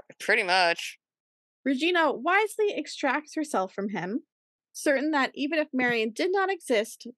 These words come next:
Speaker 2: the relationship would end badly. This was a one-time thing.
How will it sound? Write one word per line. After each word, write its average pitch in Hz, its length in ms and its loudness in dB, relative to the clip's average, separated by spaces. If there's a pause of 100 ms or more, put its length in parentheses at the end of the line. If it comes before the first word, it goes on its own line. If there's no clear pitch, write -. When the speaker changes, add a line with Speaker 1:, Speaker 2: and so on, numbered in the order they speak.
Speaker 2:
the 254 80 2
relationship 254 680 0
would 220 240 -2
end 196 260 -4
badly. 220 640 -2 (340)
This 190 180 -6
was 196 120 -4
a 202 40 0
one-time 190 520 -2
thing. 190 300 -4